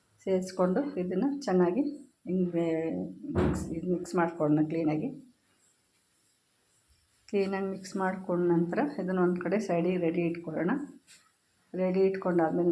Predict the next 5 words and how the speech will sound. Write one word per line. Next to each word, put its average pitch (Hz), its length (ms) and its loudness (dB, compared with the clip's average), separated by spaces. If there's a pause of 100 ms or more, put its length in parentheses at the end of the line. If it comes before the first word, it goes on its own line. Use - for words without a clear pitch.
ನಾವು 180 140 0 (1400)
ಬ್ರೆಡ್ 185 340 0
ಎಲ್ಲ 170 140 6 (140)
ಟೋಸ್ಟ್ 180 320 0
ಮಾಡ್ಕೋಬೇಕು. 165 560 -2